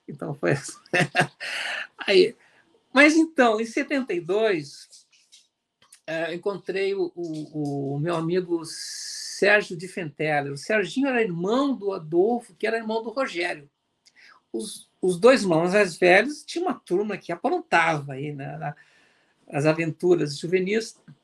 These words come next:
Então, nós herdamos um pouquinho, ou queríamos her-, herdar um pouco do legado, né? E nos metemos a fazer uma viagem de carona do Rio Grande do Sul até o Rio de Janeiro,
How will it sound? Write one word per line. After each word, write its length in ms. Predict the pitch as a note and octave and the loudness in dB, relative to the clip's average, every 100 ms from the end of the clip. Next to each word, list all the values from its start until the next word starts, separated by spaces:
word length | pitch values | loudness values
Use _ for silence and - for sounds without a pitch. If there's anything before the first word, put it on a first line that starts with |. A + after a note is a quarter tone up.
| - | -8
Então, 480 | A3 A3 B3 C#4+ A#3+ | -6 4 6 8 8
nós 240 | C4+ C4 | 8 8
herdamos 460 | C#4+ A3 C4 C#4 C4+ | 6 6 2 2 -2
um 100 | B3 | -2
pouquinho, 460 | C4+ C4 - C#4+ | -4 -6 -4 -2
ou 60 | C4+ | -2
queríamos 520 | A#3 A#3 D#4 B3+ F3 | -4 -2 0 0 0
her-, 200 | F#3 F3+ - | -2 -4 -4
herdar 320 | E3+ F3 G3 | -2 0 0
um 60 | |
pouco 220 | F#3+ G3 F#3 | -2 -8 -6
do 80 | |
legado, 640 | G#3+ G#3+ E3+ E3 A#3 A#3+ F3 | -4 -6 -4 -4 -4 -10 -16
né? 200 | F#3 - _ _ _ _ _ _ | -20 -20 _ _ _ _ _ _
E 400 | B3+ C4 C#4+ C4+ _ - | -6 -4 -4 -8 _ -6
nos 200 | A#3+ B3 | -4 0
metemos 480 | B3 B3 A#3+ A#3+ A#3+ | 0 0 -2 -2 -2
a 60 | |
fazer 240 | A#3+ A3+ A3 | -2 -4 -2
uma 160 | A3+ | -4
viagem 260 | G3 G3+ G3 | -2 -2 -4
de 60 | G#3 | -8
carona 540 | - G#3 G3 G#3 F3 | -8 -6 -6 -6 -10
do 400 | D#3+ D#3 D3+ D3+ | -12 -16 -10 -8
Rio 80 | E3 | -4
Grande 180 | E3 E3+ | -4 -4
do 60 | |
Sul 180 | - F#3+ | -2 0
até 180 | F#3+ F#3+ | 2 2
o 60 | |
Rio 100 | F#3 | 0
de 80 | F#3 | 2
Janeiro, 460 | G#3 A3 E3+ B2+ | 2 2 0 0